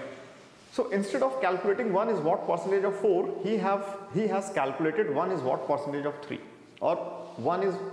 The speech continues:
like what fraction of three, so he said one third, right? So ideally he should have calculated one is what percentage of four, right everybody? So one is what percentage of four?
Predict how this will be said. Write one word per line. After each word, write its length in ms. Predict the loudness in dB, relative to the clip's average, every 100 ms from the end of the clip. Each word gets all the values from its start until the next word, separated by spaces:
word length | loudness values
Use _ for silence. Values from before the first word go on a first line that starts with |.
| -2
like 200 | 0 2
what 320 | 2 0 0
fraction 360 | -2 -2 -2 -2
of 200 | -2 -2
three, 160 | -4 0
so 100 | 0
he 140 | 0
said 180 | 0 0
one 260 | 0 -2
third, 300 | 0 0 0 -6 -12 -16 -18 -20 -20 -20 -4
right? 200 | -2 -2 -4 -8 -12 -16 -20 -8
So 140 | -8 -2
ideally 340 | 0 2 2 4
he 60 |
should 140 | 4 2
have 160 | 2
calculated 560 | 0 0 0 2 2 2
one 220 | 0 0 0
is 140 | 0
what 340 | 2 0 0 0
percentage 460 | 0 0 0 2
of 120 | 0 0
four, 320 | 0 0 0 -8 -12 -14 -4
right 220 | -2 0
everybody? 440 | 0 0 0 0 -2
So 100 | 0
one 220 | 0 0
is 120 | 0
what 240 | -2 0
percentage 420 | -2 -2 -2 -2 -2
of 120 | -2
four? 260 | -2 -2